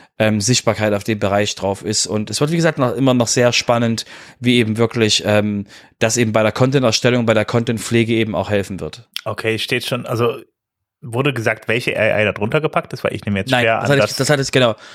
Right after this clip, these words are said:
Speaker 1: genau, das hatte ich, äh, äh, das ist quasi, das ist von denen nicht publiziert worden, was sie benutzen,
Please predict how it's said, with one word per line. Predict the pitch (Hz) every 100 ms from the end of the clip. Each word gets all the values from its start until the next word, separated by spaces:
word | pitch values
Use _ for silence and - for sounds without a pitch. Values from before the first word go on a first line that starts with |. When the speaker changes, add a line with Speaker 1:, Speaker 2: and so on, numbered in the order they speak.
| -
Speaker 1:
genau, | 135 127
das | 120 -
hatte | 135
ich, | 127
äh, | 123 120 117 117
äh, | 113
das | 117 -
ist | 131
quasi, | - 123 117 120
das | 113 120
ist | 120
von | 123 117
denen | 139 143
nicht | 139 -
publiziert | - 135 123 156 170
worden, | 180 190 208 - - - -
was | 127 -
sie |
benutzen, | 123 123 135 - 180